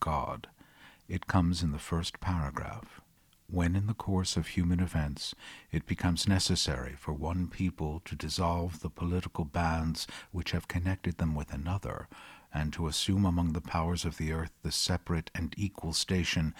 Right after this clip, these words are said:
to which the laws of nature and of nature's God entitle them, a decent respect to the opinions of mankind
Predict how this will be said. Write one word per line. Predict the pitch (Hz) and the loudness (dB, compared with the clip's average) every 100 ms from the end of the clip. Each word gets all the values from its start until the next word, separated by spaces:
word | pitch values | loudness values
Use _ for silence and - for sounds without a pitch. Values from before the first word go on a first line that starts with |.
| - - - | -10 -14 -2
to | 101 | 4
which | 98 95 - | 4 4 0
the | 90 | 0
laws | 85 92 95 95 87 | 4 6 6 6 4
of | 87 78 | 0 0
nature | 85 90 87 - 85 82 78 _ | 2 4 2 2 2 2 0 _
and | - 95 90 | 2 2 2
of | 82 | 0
nature's | 87 85 - 78 73 | 2 0 0 -4 -6
God | - 92 92 73 76 | -2 0 2 0 -2
entitle | 82 78 - 110 127 101 | -2 -4 -2 0 2 0
them, | 78 - 95 - - - - _ _ | -2 -6 -6 -8 -18 -20 -20 _ _
a | 98 | 0
decent | - 104 - 98 | 2 2 4 4
respect | 95 - - 95 - - | 4 0 2 2 2 -6
to | 82 | 0
the | 85 | 0
opinions | 78 104 92 90 82 | 2 4 6 6 4
of | 82 | 4
mankind | 87 85 82 - 87 82 80 | 4 4 4 2 4 4 2